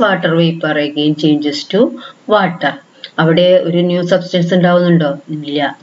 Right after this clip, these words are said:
There is no new substance is formed. So formation of rain is an example of physical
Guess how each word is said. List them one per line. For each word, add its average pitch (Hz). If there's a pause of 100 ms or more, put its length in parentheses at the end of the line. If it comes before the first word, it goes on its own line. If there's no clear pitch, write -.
There 151
is - (120)
no 147 (180)
new 156
substance 147 (100)
is 190
formed. 139 (140)
So 151 (180)
formation 147
of 147
rain 143
is -
an 147
example 147 (100)
of 330 (1200)
physical 151